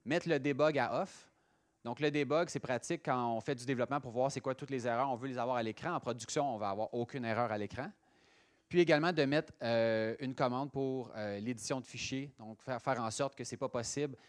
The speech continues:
via l'in-, via l'in-, l'interface d'administration de WordPress, de, euh, modifier les fichiers du thème et des plugins pour des raisons évidentes de sécurité.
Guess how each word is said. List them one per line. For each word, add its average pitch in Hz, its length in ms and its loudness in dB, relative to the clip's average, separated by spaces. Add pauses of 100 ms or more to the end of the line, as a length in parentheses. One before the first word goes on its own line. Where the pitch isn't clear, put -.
(140)
via 135 160 0
l'in-, 147 160 -2 (180)
via 127 200 -4
l'in-, 120 280 -2
l'interface 120 500 -2
d'administration 110 540 -2
de 104 60 -8
WordPress, 120 580 -2 (500)
de, 120 480 -4
euh, 101 300 -10
modifier 113 460 -8
les 117 100 -8
fichiers 123 240 -4
du 110 160 -12
thème 120 320 -4 (140)
et 107 80 -10
des 110 100 -4
plugins 107 400 -6
pour 107 140 -10
des 98 120 -2
raisons 95 380 -6
évidentes 98 380 -10
de 92 80 -16
sécurité. 80 500 -20